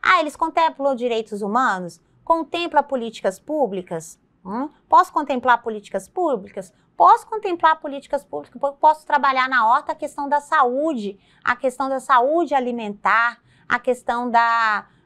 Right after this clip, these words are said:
a, a questão dos, da alimentação escolar, né, como uma garantia constitucional,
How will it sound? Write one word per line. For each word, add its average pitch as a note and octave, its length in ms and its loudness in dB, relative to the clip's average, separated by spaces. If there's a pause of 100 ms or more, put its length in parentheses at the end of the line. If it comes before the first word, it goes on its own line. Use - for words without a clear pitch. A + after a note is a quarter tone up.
(120)
a, F#3+ 720 -2
a G3 80 -4
questão A#3 440 -6
dos, G#3+ 760 -6 (200)
da A#3 140 6
alimentação C4 880 -2
escolar, G#3+ 720 0 (180)
né, A3+ 240 -8
como A3+ 500 -2 (140)
uma A3+ 220 -2
garantia B3+ 840 0
constitucional, G#3+ 1040 -4